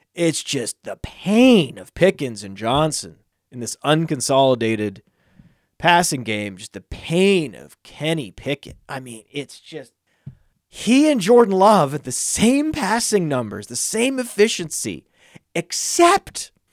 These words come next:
except, right, the same attempts, the same everything, rush attempts, pass attempts, everything. The opportunity for fantasy points was the exact same, except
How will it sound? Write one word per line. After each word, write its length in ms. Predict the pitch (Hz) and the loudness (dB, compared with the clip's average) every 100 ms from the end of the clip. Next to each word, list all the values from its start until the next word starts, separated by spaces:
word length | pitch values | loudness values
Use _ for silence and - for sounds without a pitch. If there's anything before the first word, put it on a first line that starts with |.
| _ _ _ | _ _ _
except, 920 | - 240 - - 349 359 349 - - - | -8 -6 -4 -4 4 4 4 -2 -14 -4
right, 240 | - 240 - | 2 2 0
the 80 | |
same 380 | 202 - 302 339 | -12 -4 -4 -4
attempts, 580 | 208 - - 330 285 - | -6 -8 -4 -4 -4 -14
the 140 | 233 | -12
same 320 | - 285 254 247 | -10 -10 -12 -2
everything, 540 | 285 311 262 185 165 | 0 0 -2 -6 -8
rush 260 | 247 294 - | -2 -2 -4
attempts, 380 | 233 233 151 - | -8 -8 -8 -10
pass 320 | 277 - 302 | -6 -6 -6
attempts, 340 | 220 214 - - | -6 -6 -6 -4
everything. 400 | 285 359 311 175 _ _ - | 0 2 2 0 _ _ -4
The 80 | 220 | 0
opportunity 680 | 311 - 233 311 320 269 | 0 -2 -2 0 0 -2
for 160 | 226 226 | -2 -4
fantasy 400 | 214 262 269 247 | 0 2 2 -2
points 300 | - 208 190 | -4 -4 -4
was 100 | 165 | -14
the 140 | 175 | -14
exact 480 | 180 139 269 285 - | -16 -12 -8 -8 -10
same, 380 | - 294 196 - _ _ _ _ _ _ _ | -2 -2 -2 -8 _ _ _ _ _ _ _
except 560 | 214 - - 220 196 - | -4 -4 2 4 4 -4